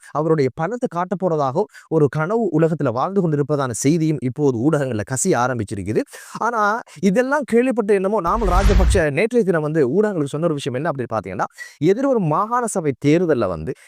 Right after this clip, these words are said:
எமது கட்சி பாதாள குழுக்களோட சம்பந்தம் அல்லது போதைப் பொருட்களை கடத்துகின்ற, வியாபாரம் செய்கின்ற எந்த ஒரு நபருக்கும் வேட்பாளர் அந்தஸ்து கொடுக்காது, அவர்களுக்கான வேட்பு மனுக்கள் எதையும் நாங்கள், அ, பரிந்துரை செய்வதுமில்லை,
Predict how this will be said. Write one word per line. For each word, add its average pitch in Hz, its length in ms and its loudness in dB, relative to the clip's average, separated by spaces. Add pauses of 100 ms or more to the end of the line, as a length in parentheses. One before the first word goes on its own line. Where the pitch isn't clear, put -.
(160)
எமது 247 340 2
கட்சி 180 380 0 (560)
பாதாள 233 380 0
குழுக்களோட 202 520 2
சம்பந்தம் 175 640 -2
அல்லது 156 320 -2
போதைப் 202 400 2
பொருட்களை 190 340 0
கடத்துகின்ற, 165 480 -2
வியாபாரம் 170 560 -2
செய்கின்ற 151 340 0 (380)
எந்த 254 300 4
ஒரு 262 160 2
நபருக்கும் 185 540 0 (520)
வேட்பாளர் 190 640 0
அந்தஸ்து 165 460 -2
கொடுக்காது, 175 560 2 (360)
அவர்களுக்கான 170 640 -2
வேட்பு 196 320 0
மனுக்கள் 185 400 -2
எதையும் 165 340 0
நாங்கள், 147 240 0 (280)
அ, 139 80 -2 (220)
பரிந்துரை 190 380 0
செய்வதுமில்லை, 185 560 0